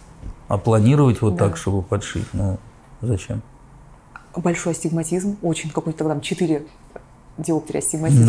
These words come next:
Speaker 1: Ну,
Speaker 2: него.
Speaker 1: и вы так подошьете, что она, вот
Speaker 2: Да.
Speaker 1: большой астигматизм,
Speaker 2: Ага.
Speaker 1: тилт небольшой, и он такую призму даст, что никакой
Speaker 2: Мгм.
Speaker 1: вас астигматизм не спасет.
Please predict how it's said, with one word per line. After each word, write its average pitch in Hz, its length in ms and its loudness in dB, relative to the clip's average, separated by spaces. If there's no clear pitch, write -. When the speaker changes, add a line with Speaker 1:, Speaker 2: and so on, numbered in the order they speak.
Speaker 1:
Ну, 101 80 4
Speaker 2:
него. 135 180 -6
Speaker 1:
и 104 140 2
вы 113 140 6
так 107 240 2
подошьете, 110 580 4
что - 200 0
она, 104 320 4
вот 90 140 0
Speaker 2:
Да. 127 60 2
Speaker 1:
большой 123 400 4
астигматизм, 113 680 4
Speaker 2:
Ага. 120 80 -2
Speaker 1:
тилт 127 360 6
небольшой, 117 760 4
и - 40 2
он 113 140 6
такую 131 340 4
призму 110 380 6
даст, 101 300 4
что 107 100 2
никакой 104 380 4
Speaker 2:
Мгм. 117 80 6
Speaker 1:
вас 101 180 2
астигматизм 107 720 2
не 101 80 2
спасет. 107 420 0